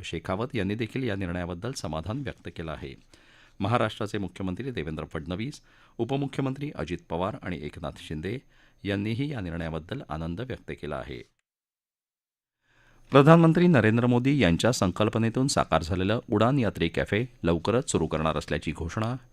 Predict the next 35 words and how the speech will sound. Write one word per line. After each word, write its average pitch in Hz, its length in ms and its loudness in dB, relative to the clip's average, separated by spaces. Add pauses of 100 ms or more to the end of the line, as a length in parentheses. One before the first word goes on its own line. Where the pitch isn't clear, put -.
(120)
केंद्रीय 120 400 4
नागरी 92 300 2
हवाई 82 240 2
मंत्री 80 400 0 (280)
के 127 200 4
राममोहन 87 480 0
नायडू 95 500 -4
यांनी 73 220 -2
केली. - 260 -6 (600)
देशात 127 400 6
विमानसेवा 123 540 2
वाढवण्यावर 85 500 0
भर 98 240 -4
असल्याचंही 80 500 -4
त्यांनी 69 240 -4
सांगितलं. 62 420 -8 (640)
मुंबईत 123 380 6 (120)
आयोजित 87 320 4 (120)
पश्चिम 123 360 0
क्षेत्र 120 380 -4
मंत्री 82 300 0
परिषदेत 76 440 -2 (100)
ते 92 60 0
बोलत 65 260 -2
होते. 53 240 -6 (640)
मुख्यमंत्री 131 600 2
देवेंद्र 78 340 0
फडणवीस, 85 560 -4
केंद्रीय 92 420 0
नागरी 85 320 0
हवाई 78 280 -2
वाहतूक 80 360 -4
राज्यमंत्री 82 480 -2
मुरलीधर 80 420 -2
मोहोळ 80 300 0